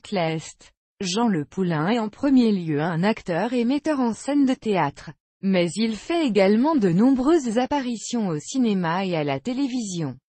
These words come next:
Il donne même sa voix dans Le Petit Poucet de Bernard Blier en mille neuf cent soixante-quinze. Entré à la Comédie Française en mille neuf cent soixante-dix-huit, il en devient sociétaire à partir de mille neuf cent quatre-vingts,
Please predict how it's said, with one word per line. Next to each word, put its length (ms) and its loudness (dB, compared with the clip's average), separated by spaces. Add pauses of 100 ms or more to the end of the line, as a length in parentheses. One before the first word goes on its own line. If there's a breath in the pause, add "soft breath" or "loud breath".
(160)
Il 240 -4
donne 300 4
même 280 2
sa 200 -2
voix 240 0
dans 180 0
Le 160 0
Petit 380 -4
Poucet 420 -4
de 160 2
Bernard 500 0
Blier 420 0
en 140 0
mille 240 2
neuf 180 2
cent 180 -6
soixante-quinze. 920 -2 (280)
Entré 500 -2
à 100 2
la 160 0
Comédie 480 -4
Française 680 -4
en 60 0
mille 260 4
neuf 180 2
cent 240 -6
soixante-dix-huit, 1160 -4 (300)
il 240 2
en 80 2
devient 420 0
sociétaire 720 -4
à 120 -4
partir 440 -2
de 120 0
mille 340 4
neuf 160 2
cent 180 -4
quatre-vingts, 540 -4